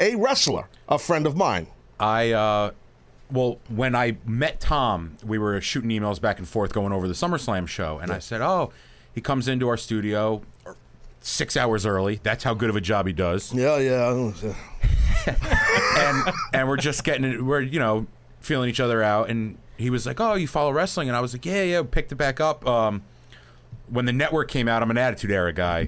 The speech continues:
Speaker 1: Right.
Speaker 2: And fell back in love with it.
Speaker 1: Right, right.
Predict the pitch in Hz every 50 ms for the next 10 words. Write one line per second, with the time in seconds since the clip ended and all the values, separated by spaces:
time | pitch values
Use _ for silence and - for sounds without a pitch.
0 | - 92 - 117 110 123 - - - - - - - - - - 110 107 107 101
1 | 98 95 95 92 - - - - - - - - - - - - - - - -
2 | - - - - - 151 131 120 123 120 113 113 120 110 107 120 120 110 110 104
3 | 87 104 98 101 147 139 120 110 101 98 92 85